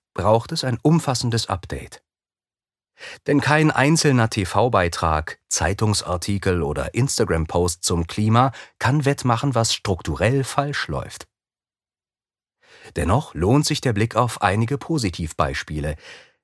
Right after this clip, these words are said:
denn es gibt sie, die Leuchttürme in der Medienlandschaft, die den Weg nach vorne weisen. Sie zeigen, dass konstruktive Klimakommunikation zwar immer noch eine Nische ist,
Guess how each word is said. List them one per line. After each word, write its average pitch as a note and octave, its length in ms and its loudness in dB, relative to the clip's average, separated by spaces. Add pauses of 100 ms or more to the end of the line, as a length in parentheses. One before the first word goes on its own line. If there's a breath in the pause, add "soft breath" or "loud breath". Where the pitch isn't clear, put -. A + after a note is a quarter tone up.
(280)
denn D#2+ 120 2
es C#2+ 140 2
gibt - 220 -6
sie, C2+ 340 -6 (260)
die F#2+ 180 4
Leuchttürme F#2+ 760 4
in E2 80 0
der D#2+ 120 2
Medienlandschaft, D#2+ 1080 -2
die - 60 -8
den E2 160 0
Weg A#2 180 2
nach A2+ 160 2
vorne B2 380 2
weisen. C2 380 -6 (1200 loud breath)
Sie F3+ 200 0
zeigen, C3 440 2
dass G#2 220 0
konstruktive C3+ 720 0
Klimakommunikation A2+ 1200 0
zwar - 240 -2
immer A2+ 160 2
noch G#2 160 0
eine D#2 160 -2
Nische F#2 320 0
ist, - 320 -4